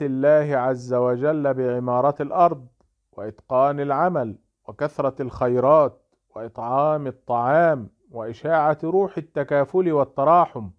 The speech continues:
حيث يقول نبينا صلى الله عليه وسلم: "أحب الناس إلى الله أنفعهم للناس،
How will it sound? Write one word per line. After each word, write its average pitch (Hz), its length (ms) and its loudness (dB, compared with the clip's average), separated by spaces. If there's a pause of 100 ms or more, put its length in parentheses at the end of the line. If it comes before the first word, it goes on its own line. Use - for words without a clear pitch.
(720)
حيث 117 300 -4
يقول 175 500 2
نبينا 175 540 0
صلى 151 320 -2
الله 151 440 4
عليه 139 440 0
وسلم: 127 680 -2 (920)
"أحب 180 340 2
الناس 190 400 0
إلى 170 240 2
الله 165 540 2
أنفعهم 143 640 0
للناس، 135 840 -4